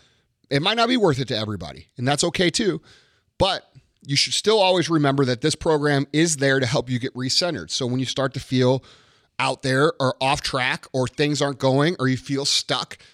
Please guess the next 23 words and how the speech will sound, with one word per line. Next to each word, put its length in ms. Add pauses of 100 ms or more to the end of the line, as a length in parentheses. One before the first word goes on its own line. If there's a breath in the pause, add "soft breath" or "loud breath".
(180 soft breath)
this 160
is 100
gonna 160
be 100
something 440
that 80
is 100
going 220
to 80
help 320
you 100
get 260
recentered 480
and 100
help 220
you 80
get 200
back 260
where 80
you 80
need 140
to 80
go 240